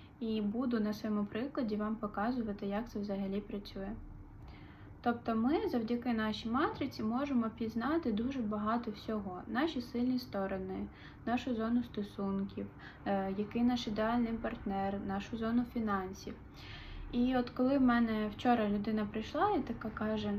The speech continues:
ну, з консультації дівчинка каже така: «Ну, давай, ну, кажи там,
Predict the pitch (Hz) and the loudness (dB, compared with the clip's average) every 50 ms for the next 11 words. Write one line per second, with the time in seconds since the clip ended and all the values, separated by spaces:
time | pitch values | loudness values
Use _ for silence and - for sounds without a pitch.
0 | 240 262 254 240 - - 214 214 - 247 240 - 202 190 196 - - - 202 208 | 0 -2 -2 -2 -2 -2 -2 0 0 -2 0 0 0 -2 -2 -4 -4 -2 -2 -2
1 | 208 - - 233 233 - 233 - 240 233 240 226 226 220 - 226 - - 226 220 | -2 -2 -4 -4 -4 -4 -4 0 2 2 2 2 0 -4 -6 -6 -4 -2 -2 0
2 | 226 226 240 247 277 285 262 226 - 269 277 294 269 233 214 208 208 - 262 254 | 2 2 4 4 6 4 4 4 0 0 2 2 4 4 2 0 -2 -2 -2 0
3 | 240 - 294 285 302 294 254 240 - 220 202 | 2 2 2 4 4 2 2 2 0 -2 -2